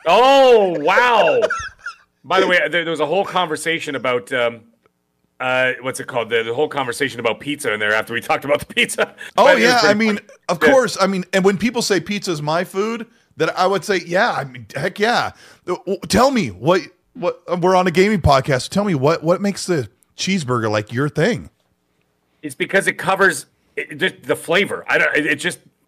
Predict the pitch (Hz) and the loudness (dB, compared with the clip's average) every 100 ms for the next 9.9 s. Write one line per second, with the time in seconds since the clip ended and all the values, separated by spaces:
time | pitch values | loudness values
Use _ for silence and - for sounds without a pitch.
0 | _ _ 139 170 196 156 82 - 143 151 | _ _ -8 0 0 0 -6 -2 0 0
1 | 135 156 196 185 160 135 160 143 160 160 | 2 2 4 2 0 -4 -2 0 0 -2
2 | 170 165 190 - 147 151 147 139 123 - | -2 -2 -2 -2 -2 -2 -4 -4 -4 -6
3 | - _ _ - 143 139 139 131 - 151 | -20 _ _ -6 -2 0 0 -2 -2 0
4 | 156 156 131 143 143 113 117 117 135 123 | 0 0 2 4 4 0 -6 -2 -2 0
5 | 143 147 135 135 170 - - _ 123 123 | 0 0 0 -4 -4 -8 -18 _ -6 -4
6 | 127 135 135 - - - 123 - 165 170 | -2 -2 -4 -8 -20 -10 -10 -2 0 2
7 | 165 151 - 156 160 - 135 156 151 160 | 0 -2 0 2 2 -2 -2 0 0 0
8 | 151 147 147 151 151 - 151 143 151 151 | -2 -2 0 -2 -2 -6 -6 -2 -2 -2
9 | 151 135 139 151 147 135 135 139 135 | -2 -4 -4 -2 -2 -2 -2 0 -2